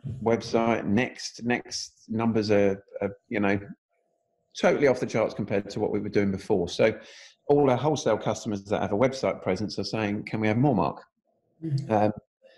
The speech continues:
Speaker 1: our production is made in India, um, in our own factories, and we managed to get, um, get all our social distancing in place in the factories fairly early.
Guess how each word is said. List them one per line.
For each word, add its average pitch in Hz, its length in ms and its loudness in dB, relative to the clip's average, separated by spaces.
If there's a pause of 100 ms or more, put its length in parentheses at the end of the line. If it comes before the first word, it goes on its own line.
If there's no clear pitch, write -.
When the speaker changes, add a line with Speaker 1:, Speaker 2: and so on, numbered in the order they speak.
(460)
Speaker 1:
our 131 240 2
production 127 540 -2
is 110 120 -4
made 113 220 0
in 107 100 0
India, 151 480 0 (220)
um, 101 400 0
in 107 160 -2
our 104 160 2
own 104 120 0
factories, - 680 -4 (400)
and 110 340 -2 (480)
we 127 200 2
managed 131 540 2
to 131 80 -4
get, - 500 -2 (380)
um, 101 580 -2 (160)
get - 160 0
all 107 140 0
our 98 80 0
social 120 340 0
distancing 107 460 -10
in 101 100 -6
place 107 360 -4
in 107 60 -6
the 98 80 -4
factories - 600 -6 (440)
fairly 104 280 2
early. 147 420 2